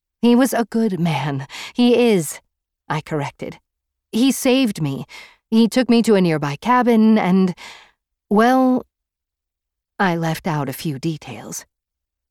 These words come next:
Neither of us knew one another. A few days later, when I went to the job interview, well,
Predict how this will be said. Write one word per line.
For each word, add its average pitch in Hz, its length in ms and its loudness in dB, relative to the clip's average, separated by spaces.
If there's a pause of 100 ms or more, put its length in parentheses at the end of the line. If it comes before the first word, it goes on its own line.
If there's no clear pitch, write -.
(480)
Neither 247 520 2
of 214 160 2
us 202 220 -2
knew 180 180 0
one 139 180 -8
another. 143 380 -10 (800)
A 202 80 2
few 262 240 2
days 233 300 4
later, 233 360 2
when 202 140 2
I 190 60 2
went 190 180 0
to 180 60 -2
the 170 80 -8
job 247 320 2
interview, 180 560 -2 (920)
well, 311 640 0